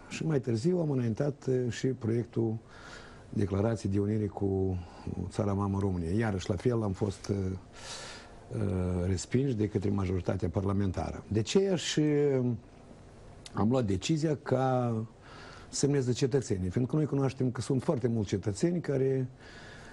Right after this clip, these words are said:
își recunosc România ca țara mamă, care pledează pentru această unire și de ce să nu,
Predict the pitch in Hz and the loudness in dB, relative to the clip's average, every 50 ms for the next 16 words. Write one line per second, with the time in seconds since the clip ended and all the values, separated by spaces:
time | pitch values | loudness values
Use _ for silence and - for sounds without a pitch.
0 | - - - - 117 98 - 123 - - 135 135 123 104 - - 113 117 117 117 | -18 -8 -2 -2 0 2 2 0 2 2 2 2 2 0 0 0 2 2 2 2
1 | 120 117 113 107 92 - 101 95 - - 104 98 98 95 117 147 175 190 180 170 | 2 2 2 0 0 0 -2 0 0 0 0 2 2 2 2 2 2 2 2 2
2 | 156 - - - 110 104 104 92 - 92 87 98 139 160 160 156 156 - 170 160 | 0 -2 0 0 2 2 2 0 0 0 2 2 2 2 2 0 0 0 0 0
3 | 151 156 151 - - 151 139 - - 151 143 147 147 143 135 139 127 - - 110 | 2 0 0 0 0 0 0 0 0 0 0 2 2 2 2 2 0 0 0 0
4 | 107 110 107 - - 170 165 - - - 127 123 123 131 135 135 135 131 127 127 | 0 0 0 2 0 0 0 0 0 0 0 2 2 2 2 2 2 2 2 2